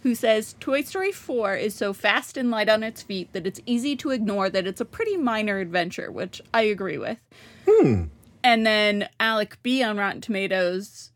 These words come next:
Speaker 1: as a user, gave it four out of five stars and says, "Thankfully, they recognize that the third one was a pretty definitive endpoint for the series, so this one is left to function as a sort of lengthy epilogue.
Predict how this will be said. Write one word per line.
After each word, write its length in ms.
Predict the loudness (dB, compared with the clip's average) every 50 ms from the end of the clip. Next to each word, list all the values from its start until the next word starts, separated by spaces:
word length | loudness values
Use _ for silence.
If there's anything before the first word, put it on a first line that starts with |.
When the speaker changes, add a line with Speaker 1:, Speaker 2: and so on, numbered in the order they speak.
| -10
Speaker 1:
as 120 | -8 -8 -8
a 60 | -8
user, 460 | -8 -4 -2 0 0 2 2 0 0
gave 240 | 0 -2 -2 -2 -2
it 100 | -4 -6
four 240 | -6 -4 -2 -2 0
out 140 | 0 -2 -2
of 80 | -4
five 280 | -4 -4 -4 -4 -6 -8
stars 520 | -6 -4 -2 -2 -2 -2 -4 -8 -10 -12 -12
and 180 | -10 -8 -8 -6
says, 480 | -4 -4 -2 -2 -4 -6 -8 -10 -20 _ _ 0
"Thankfully, 420 | 0 0 0 -2 -6 -6 -4 -4
they 200 | -2 -2 0 2
recognize 540 | 0 0 0 -2 -4 -6 -4 -4 -4 -6 -6
that 180 | -6 -8 -6
the 80 | -8 -10
third 320 | _ -4 -4 -4 -4 -2
one 260 | -2 -2 -2 0 0 -2
was 160 | -2 -2 -4
a 40 | -8
pretty 320 | _ -6 -4 -2 -2 -2
definitive 560 | -2 -2 -2 0 0 0 2 2 2 0 0 0 -4
endpoint 420 | -4 -4 -4 -2 -4 -4 -4 -4 -4
for 80 | -6
the 100 | -6 -6
series, 520 | -6 -4 -4 -4 -4 -4 -6 -8 -10 -12 -16 -20 -20 -20 -20 -20 -20 _
so 160 | -2 -2 0
this 200 | 2 2 0 0 -2
one 140 | -4 -4 -2
is 220 | -4 -4 -4 0
left 260 | 2 2 2 2 -2
to 100 | -8 -8
function 500 | -4 -2 -2 -2 -2 -2 -4 -4 -4 -4
as 180 | -6 -6 -6 -8
a 40 | -8
sort 280 | -6 -4 -4 -2 -2
of 100 | -4 -4
lengthy 480 | -2 0 0 0 0 -2 -4 -8 -8 -4 -4
epilogue. 560 | -4 -2 -2 -6 -4 -4 -6 -6 -8 -10 -14